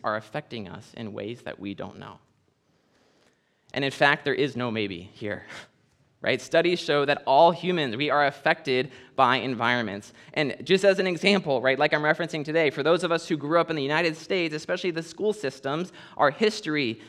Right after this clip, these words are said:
is our lunchroom, and it's a lunchroom that has communicated racial inequality to us. I'm affected, you're affected, we are all affected in some way. Are we acknowledging that?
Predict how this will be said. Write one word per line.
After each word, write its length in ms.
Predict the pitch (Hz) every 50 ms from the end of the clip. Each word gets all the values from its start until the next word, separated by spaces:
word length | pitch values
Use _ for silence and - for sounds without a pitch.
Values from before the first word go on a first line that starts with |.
| - - -
is 160 | - 160 156
our 180 | - - 127 123
lunchroom, 500 | 117 117 120 110 - - 113 104 92 95
and 120 | 120 135
it's 120 | 139 127 147
a 60 | 131
lunchroom 380 | 131 151 175 180 - 175 151 139
that 100 | 127 147
has 160 | 156 131 -
communicated 680 | - 143 139 165 170 165 156 - 143 131 135 123 127 -
racial 420 | 131 143 143 - 147 127 117 - - - -
inequality 600 | - 110 110 107 - 104 98 98 98 98 95 95 -
to 140 | - 113 95
us. 360 | - 90 85 - - - - _ _ _ _ _ - _ _ -
I'm 160 | 120 160 180 180
affected, 520 | 170 - 156 127 117 - 123 110 92 - - - - -
you're 260 | - 147 170 165 104
affected, 420 | 147 151 - 135 113 - 107 92 104
we 140 | 160 170
are 100 | 180 165
all 320 | - - 131 143 165 185 -
affected 560 | 143 143 - 143 131 - - 113 104 95 - - - - -
in 100 | 123 120
some 280 | - - 120 117 110
way. 260 | 104 98 95 87 - - - - - - _ _ -
Are 260 | - 135 185 214 214 202
we 200 | 170 180 160 151
acknowledging 580 | 135 139 117 131 135 135 120 104 104 98 95
that? 280 | 95 85 - - -